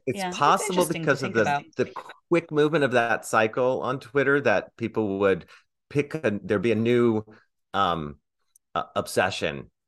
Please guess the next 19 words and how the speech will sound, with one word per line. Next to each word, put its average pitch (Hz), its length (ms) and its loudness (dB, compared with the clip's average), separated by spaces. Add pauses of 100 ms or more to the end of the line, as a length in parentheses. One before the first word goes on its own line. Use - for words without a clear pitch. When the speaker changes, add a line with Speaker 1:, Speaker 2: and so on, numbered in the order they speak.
(140)
Speaker 1:
every 90 220 -2
few 90 300 -8
Speaker 2:
Mm. 76 40 -8
Speaker 1:
days, 76 540 -2
and 78 180 -10
therefore 78 640 -4 (140)
you 80 180 -12
could, 73 220 -12 (260)
you 78 160 -12
have 78 240 -12 (160)
a 76 80 -14
variety, 82 560 -2 (300)
but 78 100 -8
I 80 100 -6
don't 90 160 -8
know. 131 160 -14 (480)
Speaker 2:
Mm. 202 520 -8 (500)
Okay. 143 240 -14 (600)
Well, 294 300 2